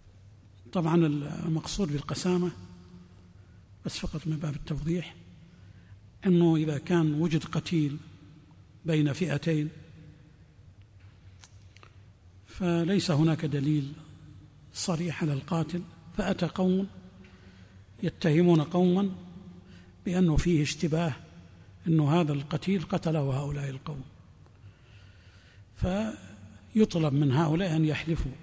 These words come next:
خمسين يمينا أن آل فلان هم الذين قتلوه أو فلان هو الذي قتل.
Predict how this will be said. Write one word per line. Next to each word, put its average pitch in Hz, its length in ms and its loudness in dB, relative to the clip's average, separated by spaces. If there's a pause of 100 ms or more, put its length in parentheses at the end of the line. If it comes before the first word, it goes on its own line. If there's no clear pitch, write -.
(120)
خمسين 165 420 0
يمينا 156 520 2 (1040)
أن 165 400 2 (640)
آل 190 240 0
فلان 190 400 0
هم 170 180 2
الذين 156 340 -2
قتلوه 143 480 -10 (380)
أو 190 140 0
فلان 180 360 -2
هو 156 100 -2
الذي 156 240 -8
قتل. - 240 -18